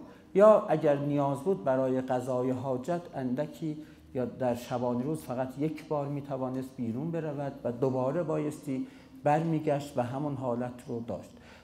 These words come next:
یه حق نداشت با هیچ کس سخن بگوید. در طول این چهل روز، اه، سکوت می‌کرد و حق نداشت که با کس دیگری سخنی بگوید. از این جهت است که،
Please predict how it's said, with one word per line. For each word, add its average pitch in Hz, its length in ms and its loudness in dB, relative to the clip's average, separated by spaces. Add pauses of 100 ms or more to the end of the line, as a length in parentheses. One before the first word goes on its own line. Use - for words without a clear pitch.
(140)
یه 208 80 4
حق 214 440 6
نداشت 180 320 4
با 165 120 2
هیچ 165 380 -4
کس - 260 -4
سخن 160 420 -2
بگوید. 147 540 -2
در 120 160 2
طول 139 280 -4
این 123 180 -2
چهل 120 420 -6
روز، 175 280 -4 (480)
اه، 117 400 -2
سکوت 190 520 -2
می‌کرد 143 460 0
و 120 60 -2
حق 135 260 -4
نداشت 139 380 0
که 135 100 -6
با 117 200 2
کس - 340 -8
دیگری 127 760 -2 (240)
سخنی 117 500 -2
بگوید. 98 540 -4 (420)
از 190 180 4
این 233 160 4
جهت 202 380 -2
است 185 340 -2
که، 180 280 -2